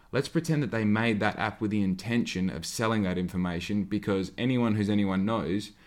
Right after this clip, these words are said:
that information, when it comes to lists in the twenty-first century, is worth more than fucking anything else. Why? Because you can sell it to people who can use that information to make money, to find people, to do whatever they wanna do with that information, to make,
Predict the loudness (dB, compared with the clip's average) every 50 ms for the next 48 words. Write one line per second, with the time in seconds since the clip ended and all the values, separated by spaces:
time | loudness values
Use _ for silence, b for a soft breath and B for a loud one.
0 | b b b -8 -8 -6 -2 -2 -2 -2 0 0 0 2 2 2 0 0 0 0
1 | 0 0 -2 -2 0 0 0 0 -2 -2 -2 0 0 0 0 -2 -4 -8 -8 -8
2 | -4 -2 0 0 0 -2 -2 -2 -2 0 0 0 0 0 0 -2 -4 -4 -4 -2
3 | -2 -2 -2 -2 -6 B B B B B -4 0 2 2 2 2 2 2 2 4
4 | 4 4 4 2 2 0 -2 -2 -2 0 -2 -2 -2 -2 -2 -4 -4 -4 -8 -10
5 | -6 -4 -2 -2 -2 -2 0 0 0 0 -2 -4 -6 -10 -14 -14 -14 -8 -2 0
6 | 2 2 2 0 -2 -6 -6 -4 -2 0 0 0 0 0 -2 -2 0 0 0 -2
7 | -2 -2 -2 0 -2 -2 -4 -6 -4 -2 -2 -2 -2 -2 -2 -2 -2 -2 B B
8 | B B B -6 -2 0 0 2 4 4 4 4 4 2 2 2 2 0 0 0
9 | 0 0 0 0 0 -2 -2 -2 -4 B B B B -4 -2 0 0 -2 -2 -2
10 | -2 0 0 0 -2 -2 -6 b b b b b b b -6 -4 -2 0 0 0
11 | 0 0 0 0 -2 -2 -2 -2 -4 -4 -6 -6 -10 -16 -20 -8 -4 0 4 6
12 | 6 6 6 4 4 4 4 4 4 4 4 2 2 4 4 6 6 6 6 4
13 | 4 2 2 0 0 0 -2 -4 -4 -4 -4 -2 0 0 0 0 -2